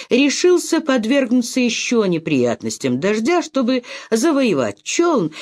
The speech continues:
и тем обеспечить себе переезд на Койво-Саари. Немного труда стоило ему вытащить свою добычу из тины.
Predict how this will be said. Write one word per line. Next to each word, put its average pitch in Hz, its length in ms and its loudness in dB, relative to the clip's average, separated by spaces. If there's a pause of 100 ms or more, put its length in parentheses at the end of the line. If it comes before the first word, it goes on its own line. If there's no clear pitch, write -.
(140)
и 247 160 2
тем 330 320 2
обеспечить 226 680 -2
себе 202 280 -2
переезд 202 680 0
на 160 140 0
Койво-Саари. 120 1160 -6 (1300)
Немного 254 520 4
труда 254 460 2
стоило 202 400 2
ему 196 380 0
вытащить 180 560 0
свою 143 280 2
добычу 170 440 0
из 160 220 -4
тины. 120 380 -8